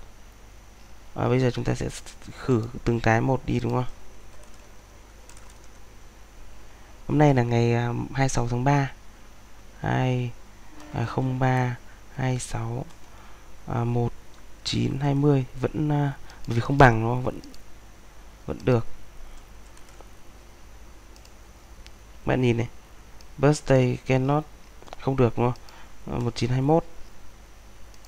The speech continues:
Thì nó sẽ vượt qua và nó chỉ cần password thôi. Một hai ba bốn. Bị ít nhất phải sáu ký tự. Năm sáu.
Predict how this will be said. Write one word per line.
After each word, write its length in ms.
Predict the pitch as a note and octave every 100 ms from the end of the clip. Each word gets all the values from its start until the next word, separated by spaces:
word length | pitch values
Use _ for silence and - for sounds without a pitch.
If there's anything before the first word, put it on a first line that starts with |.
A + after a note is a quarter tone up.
| - - - - - - - -
Thì 100 | -
nó 100 | A#2+
sẽ 140 | A#2 -
vượt 300 | C3+ B2+ -
qua 240 | B2+ B2
và 80 | A#2+
nó 80 | A#2
chỉ 140 | B2
cần 300 | B2 A#2 A2+ B2 - - - - - -
password 320 | C#3 D3 D3+
thôi. 180 | - B2+ - - - - - - - -
Một 160 | - B2
hai 160 | B2
ba 300 | B2 B2 B2 - - - - -
bốn. 220 | A#2 A#2 - - - - - - - - - - - -
Bị 320 | G#2+ A2+ C2+ - - -
ít 100 | D#3
nhất 180 | F#3 -
phải 120 | A#2
sáu 220 | - A2+
ký 100 | B2+
tự. 180 | C#3+ - - - -
Năm 260 | B2+ B2
sáu. 340 | A#2+ A2+ A2